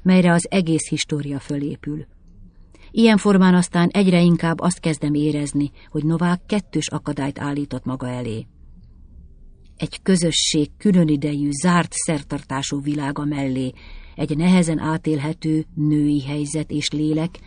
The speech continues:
belső ábrázolását is. Minden következményét annak,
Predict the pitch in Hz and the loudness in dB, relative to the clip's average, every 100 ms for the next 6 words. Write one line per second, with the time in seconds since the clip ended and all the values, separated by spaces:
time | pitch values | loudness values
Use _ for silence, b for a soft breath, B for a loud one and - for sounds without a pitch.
0 | b - 180 175 - - 143 143 139 135 | b 0 4 4 2 0 -2 -2 -8 -8
1 | 135 139 117 104 - 87 107 - - - | -10 -8 -8 -6 -6 -8 -10 -8 -8 -8
2 | b 170 170 b b b b - - 175 | b -20 -20 b b b b -20 2 10
3 | 185 170 156 - 147 139 160 147 147 143 | 10 10 4 2 -2 -2 -2 0 0 2
4 | 143 - 165 151 143 | 0 0 2 2 0